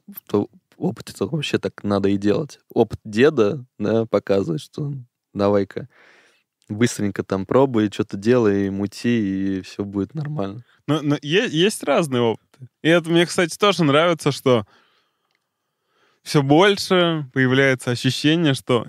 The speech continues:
Speaker 2: н-, не обязательно быть каким-то.
Speaker 1: Мгм.
Speaker 2: То есть,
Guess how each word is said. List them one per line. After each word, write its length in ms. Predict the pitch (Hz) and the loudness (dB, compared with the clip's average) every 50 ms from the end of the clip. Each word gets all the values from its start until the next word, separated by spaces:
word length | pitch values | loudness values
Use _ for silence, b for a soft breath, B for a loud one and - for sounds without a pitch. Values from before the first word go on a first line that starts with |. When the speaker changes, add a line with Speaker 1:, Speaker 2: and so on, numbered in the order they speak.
| - _ | -10 _
Speaker 2:
н-, 640 | 117 123 123 123 123 123 123 123 120 123 127 127 131 | -2 0 2 4 4 4 4 2 2 2 4 4 6
не 100 | 135 135 | 6 4
обязательно 720 | 131 127 127 131 131 143 156 165 160 - 165 139 123 117 | 4 2 0 0 2 4 2 2 2 -2 -4 -4 -4 -4
быть 280 | 117 113 131 131 - - | -2 -2 -2 -2 -2 -4
каким-то. 560 | - 120 - - 123 117 113 110 - - - - _ _ _ _ _ _ | -6 -6 -6 -4 -4 -4 -4 -4 -8 -12 -18 -20 _ _ _ _ _ _
Speaker 1:
Мгм. 680 | 98 113 104 98 92 87 147 160 160 156 160 117 117 - _ _ _ _ _ _ | -10 -8 -8 -8 -8 -10 -10 -12 -12 -10 -12 -12 -14 -18 _ _ _ _ _ _
Speaker 2:
То 120 | _ 127 123 | _ 0 0
есть, 300 | 123 113 - - - | 0 -2 -4 -12 -18